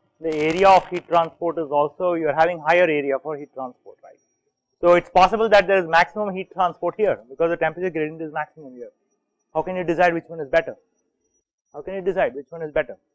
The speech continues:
Based on this profile, you really cannot say for sure that counter flow is better. So the rationale is, if you calculate the delta T L M T D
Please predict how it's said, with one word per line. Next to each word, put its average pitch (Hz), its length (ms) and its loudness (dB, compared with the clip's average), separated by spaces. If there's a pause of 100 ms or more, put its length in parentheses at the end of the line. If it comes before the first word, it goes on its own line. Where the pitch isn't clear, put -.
(360)
Based 175 220 2
on 202 140 4
this 175 100 -10
profile, 202 440 2
you 170 160 -6
really 180 200 -4
cannot 185 300 -2
say 226 200 -6 (800)
for 156 120 -6
sure 185 220 -2
that 170 300 0 (300)
counter 160 240 -2
flow 165 160 -6
is 156 120 -2
better. 160 260 -2 (1600)
So 202 100 -2
the 170 320 6
rationale 240 560 4
is, 156 360 4 (640)
if - 180 -20
you 202 120 -6
calculate 226 720 2
the 196 140 -6
delta 170 580 4
T 196 200 -6
L 147 180 -4
M 185 200 -8
T 151 200 -18
D 131 160 -20